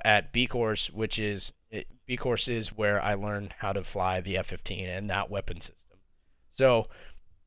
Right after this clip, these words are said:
dude, it's not easy. And so how I went about it, though, is that I got hired there. And so they sent, the guard sent me through O T S,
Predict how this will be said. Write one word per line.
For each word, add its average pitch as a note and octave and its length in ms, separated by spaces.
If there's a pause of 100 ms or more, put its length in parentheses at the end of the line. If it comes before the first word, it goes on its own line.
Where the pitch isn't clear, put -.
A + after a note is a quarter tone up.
(100)
dude, C#3+ 160
it's - 180
not B2 460
easy. F#2 500
And G#2+ 100
so A2 440
how B2+ 180
I C3 120
went B2+ 180
about A2+ 260
it, B2 140
though, A2 180
is G#2+ 120
that A2 120
I A2 60
got G#2 160
hired A#2+ 400
there. A2 420
And G#2 160
so G#2 300
they A2 160
sent, - 380 (140)
the A#2+ 160
guard A#2 400
sent G#2+ 220
me G#2+ 120
through G#2+ 240
O G2+ 100
T G2 180
S, F#2 260